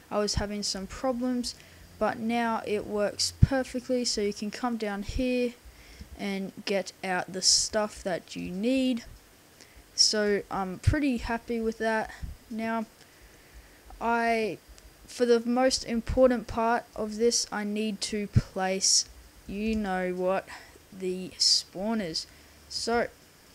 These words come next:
I'm gonna place down that right there, go into my player vault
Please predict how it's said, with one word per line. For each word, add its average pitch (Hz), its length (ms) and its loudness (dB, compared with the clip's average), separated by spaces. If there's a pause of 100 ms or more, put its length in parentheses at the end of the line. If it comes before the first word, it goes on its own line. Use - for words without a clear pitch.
(260)
I'm 208 200 -8
gonna 202 240 -4
place 208 500 -2
down 190 380 -6
that 220 240 -2
right 226 280 2
there, 247 400 2 (800)
go 214 200 -2
into 214 200 -4
my 196 160 -4
player 240 380 0
vault 254 340 0